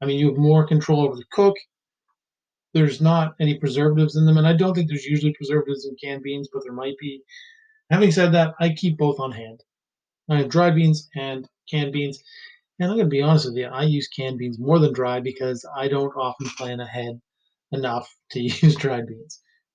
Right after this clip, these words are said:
But dried beans are a great option. They're also easier to store. Uh, they take up less space, and you can keep them for a very long time.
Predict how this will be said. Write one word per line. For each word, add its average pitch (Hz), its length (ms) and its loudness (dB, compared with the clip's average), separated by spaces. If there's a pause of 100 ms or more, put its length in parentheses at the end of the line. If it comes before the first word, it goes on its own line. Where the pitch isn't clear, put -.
But 156 220 0 (320)
dried 160 200 6
beans 156 180 6
are 143 100 4
a 139 60 0
great 139 160 2
option. 151 300 0
They're 175 180 0
also 170 420 0 (300)
easier 165 260 4
to 151 100 -2
store. 147 520 -4 (120)
Uh, 135 140 -6
they 131 100 -6
take 147 200 0
up 139 100 -4
less 139 200 -4
space, 151 360 0
and 131 160 -10
you 123 140 -12
can 127 100 -10
keep 120 220 -12
them 120 160 -10
for 123 100 -10
a 113 60 -10
very 123 320 -4
long 117 240 -12
time. 120 320 -12